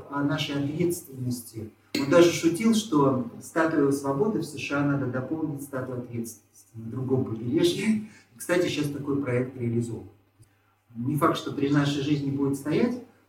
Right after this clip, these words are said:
но кому-то это в голову мысль уже пришла. И в этом смысле это две стороны одной медали, потому что ответственность прежде всего которая для него была важна, это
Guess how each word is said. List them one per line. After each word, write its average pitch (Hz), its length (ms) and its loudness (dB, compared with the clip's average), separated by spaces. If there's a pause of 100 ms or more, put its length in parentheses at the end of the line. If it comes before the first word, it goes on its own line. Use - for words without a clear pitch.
но 135 340 2
кому-то 208 360 2
это - 140 2
в 131 60 -6
голову 160 260 4
мысль 139 240 -6
уже 127 140 -14
пришла. - 500 -10 (540)
И 151 100 4
в 185 60 8
этом 240 220 10
смысле 240 460 8
это 185 640 4
две 233 160 4
стороны 196 340 4
одной 185 340 -2
медали, 202 340 4
потому 151 340 0
что 151 240 0
ответственность 175 960 0 (460)
прежде 233 400 8
всего 131 460 0 (840)
которая 147 760 4
для 135 200 0
него 160 220 6
была 127 280 2
важна, 160 640 4 (120)
это 131 400 -8